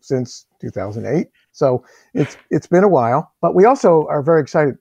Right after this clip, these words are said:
Matt, 'cause we have partnerships that are essential to our mission at multiple centers. A key instrument from J P L, our tunable laser spectrometer from Chris Webster, is part of a centerpiece. Um, our own mass spectrometer built at,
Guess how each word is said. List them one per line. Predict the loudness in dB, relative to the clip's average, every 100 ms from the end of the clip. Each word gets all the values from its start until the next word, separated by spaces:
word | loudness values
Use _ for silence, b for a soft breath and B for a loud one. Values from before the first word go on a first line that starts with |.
| -12
Matt, | -10 -8
'cause | -8 -6
we | -4
have | -4
partnerships | -4 -6 -6 -6 -6 -6
that | -8
are | -6 -8
essential | -10 -6 -6 -6 -6
to |
our | -6
mission | -6 -8 -10 -16 -18 _ _ -8
at | -4
multiple | 0 0 0
centers. | -6 -8 -12 -12
A | -10
key | -4 0
instrument | 0 -2 -6 -6 -6
from | -8
J | -6 -8
P | -8
L, | -8 -8 -10 _ _ _
our | -10
tunable | -6 -4 -4 -4
laser | -4 -6
spectrometer | -10 -10 -10 -8 -8 -6 -8
from | -12
Chris | -12 -12 -8
Webster, | -8 -8 -8 -6
is | -6 -10 _ _ _ -6
part | -4
of | -4
a |
centerpiece. | -6 -4 -4 -4 -8 -8 -12 -18 -16
Um, | -12 -12 -14 _ -8
our | -4 -2
own | 0
mass | -2 -4
spectrometer | -8 -10 -8 -6 -6 -6
built | -8
at, | -8